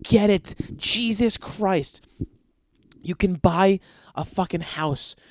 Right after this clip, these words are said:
for Habitat for Humanity. It must be great to have that much money. Do you realize you're becoming a little too mu-, like, unrelatable for your audience? Like, I know you're trying to make this funny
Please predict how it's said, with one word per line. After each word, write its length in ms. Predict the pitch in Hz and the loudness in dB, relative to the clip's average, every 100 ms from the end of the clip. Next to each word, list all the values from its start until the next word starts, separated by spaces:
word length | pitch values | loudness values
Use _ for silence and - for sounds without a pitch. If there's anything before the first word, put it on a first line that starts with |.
| _ | _
for 140 | - 139 | -8 -6
Habitat 600 | 151 151 156 - 151 - | -4 -4 -4 -4 -8 -8
for 120 | - | -12
Humanity. 500 | 135 131 123 110 - - - _ _ _ _ _ _ - - | -8 -6 -6 -6 -14 -20 -20 _ _ _ _ _ _ -20 0
It 200 | 208 170 | 0 4
must 280 | 240 240 - | 2 2 0
be 120 | 233 | -2
great 360 | 170 185 202 | 0 0 0
to 80 | - | -2
have 240 | 175 175 170 | -6 -6 0
that 180 | 175 | 0
much 160 | 160 175 | 0 -4
money. 120 | 170 - - _ | -4 -6 -20 _
Do 80 | 202 | 0
you 140 | 220 | 4
realize 640 | 190 240 370 349 311 233 - | 4 4 0 0 -4 -4 -4
you're 80 | 170 | -6
becoming 640 | 165 143 - 190 208 214 - 143 | -6 0 0 2 -2 -4 -6 -6
a 80 | |
little 420 | 147 143 160 170 151 | -2 0 2 0 -2
too 280 | - - 156 | -12 -4 -4
mu-, 120 | 143 - - | -4 -8 -10
like, 160 | 120 - - | -12 -10 -4
unrelatable 960 | 143 143 139 127 113 120 127 135 131 147 | -4 -4 -6 -6 -6 -6 2 2 2 -2
for 80 | |
your 160 | - 120 - | -4 -4 0
audience? 600 | 107 113 120 120 - - _ - _ _ _ | -2 0 -2 -6 -8 -12 _ -20 _ _ _
Like, 180 | - 160 - | 2 2 4
I 60 | |
know 80 | 175 | 2
you're 140 | 226 | 2
trying 220 | 190 220 180 | 0 -2 -2
to 60 | |
make 280 | 147 135 139 | -2 -6 -2
this 220 | 160 156 | -2 -4
funny 440 | - 147 151 151 | -2 -2 -2 -4